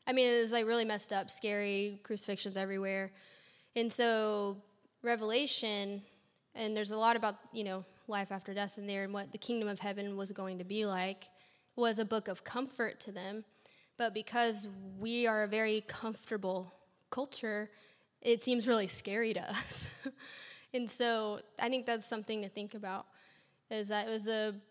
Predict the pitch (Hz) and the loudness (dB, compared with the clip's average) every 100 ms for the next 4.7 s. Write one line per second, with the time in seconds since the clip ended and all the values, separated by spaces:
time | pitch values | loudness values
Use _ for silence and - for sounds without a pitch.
0 | _ _ 247 247 247 240 233 226 226 220 | _ _ 0 2 0 -2 -6 -2 -4 -4
1 | 214 214 214 - 233 214 208 214 220 208 | -4 -2 -2 -2 -4 -2 -2 -2 -2 -4
2 | 226 214 208 202 - 240 214 233 226 220 | -2 -2 -2 -6 -10 -8 -6 0 0 2
3 | 226 214 - 214 208 208 202 190 196 208 | 0 -2 -4 -2 -2 -4 -8 -8 -8 -10
4 | - - _ _ 214 202 - | -12 -18 _ _ 0 0 -2